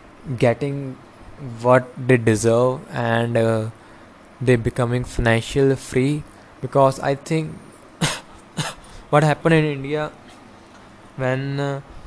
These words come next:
you get ma-, arranged marriage, because lot of in India families,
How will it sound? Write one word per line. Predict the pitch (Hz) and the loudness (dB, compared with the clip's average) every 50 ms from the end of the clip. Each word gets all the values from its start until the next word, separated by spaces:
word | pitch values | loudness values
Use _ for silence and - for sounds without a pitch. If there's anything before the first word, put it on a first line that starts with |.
| - - - - - | -20 -20 -20 -14 -8
you | 135 139 139 | -6 -4 -2
get | 127 135 123 - - - - - - - - | -2 -2 -2 -4 -6 -14 -18 -20 -20 -16 -12
ma-, | 156 151 147 135 127 123 123 131 - - - | -8 -4 -2 0 0 2 2 0 -2 -4 -4
arranged | - 139 131 127 135 135 139 139 | 0 2 4 4 4 4 2 2
marriage, | 131 123 120 113 117 117 117 - - - - - - - | 0 0 0 0 -2 -2 -4 -8 -12 -20 -20 -20 -16 -12
because | 123 - 127 123 120 - - - | -2 2 2 2 2 2 -2 -2
lot | 131 127 123 123 127 139 | 4 6 6 6 6 4
of | 135 127 - - - - - - - - - | 0 -4 -6 -12 -20 -20 -20 -20 -20 -14 -10
in | 156 131 131 | -8 -8 -6
India | - - 139 131 127 131 131 131 127 127 127 123 123 - - - - - - - - - | -6 -6 -4 -2 0 2 2 4 4 4 2 2 0 -4 -10 -18 -20 -20 -20 -20 -20 -8
families, | - 143 117 113 117 120 123 127 127 127 - - - - - - | -2 0 0 0 2 2 4 4 4 4 2 -2 -6 -10 -12 -16